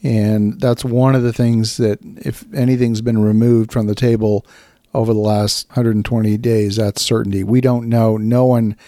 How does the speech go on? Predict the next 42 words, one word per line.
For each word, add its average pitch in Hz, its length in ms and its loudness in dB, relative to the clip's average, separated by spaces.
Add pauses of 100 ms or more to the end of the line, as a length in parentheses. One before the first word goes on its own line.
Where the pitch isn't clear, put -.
(300)
can - 120 -20
put 123 160 -2
their 117 140 0
hand 120 240 2
on 107 140 0
heart 113 320 -2 (200)
and 107 160 -4
predict, 113 600 0
project 110 640 -2 (460)
what 120 160 0
interest 120 320 0
rates 113 260 0
are 117 80 2
gonna 113 180 0
be 110 280 2 (160)
twenty-four 113 460 -2
months 110 280 0
from 113 140 -4
now, 101 300 -2 (460)
what 120 220 -2
market 123 320 -2
cap 110 240 -2
rates - 340 -6
will 117 120 0
be 107 300 -2
twenty-four 104 440 -2
months 101 240 -2
from 107 140 -6
now, 101 300 -4 (400)
what 123 200 0
the 127 100 0
cost 120 340 0
of 123 100 -2
construction, 127 640 -2
cost 104 320 -4
of 117 60 -2
materials, 113 520 -2
cost 110 320 -2
of 113 80 -2
labor 120 580 0
will 117 140 -4
be 107 360 -4